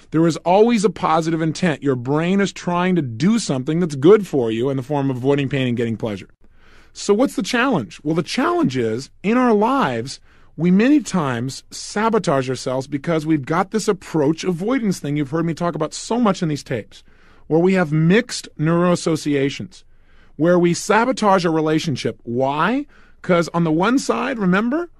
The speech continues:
we've linked pleasure. If I get a relationship, it's gonna be so great. How this person loves me, and I can be with this person, and we can share so much of life together.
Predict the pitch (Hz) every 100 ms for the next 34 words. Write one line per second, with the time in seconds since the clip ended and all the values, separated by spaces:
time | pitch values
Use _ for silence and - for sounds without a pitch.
0 | - 151 165 190 247 - 214 233 247 165
1 | 110 - - - - - 196 208 208 208
2 | 196 196 208 214 196 208 208 - 208 202
3 | 190 - 202 196 208 208 202 196 208 196
4 | 208 196 170 196 196 208 208 202 202 208
5 | 143 208 240 202 220 - 208 208 208 214
6 | 214 208 214 202 - 180 202 196 214 208
7 | 208 175 180 202 - 175 196 202 208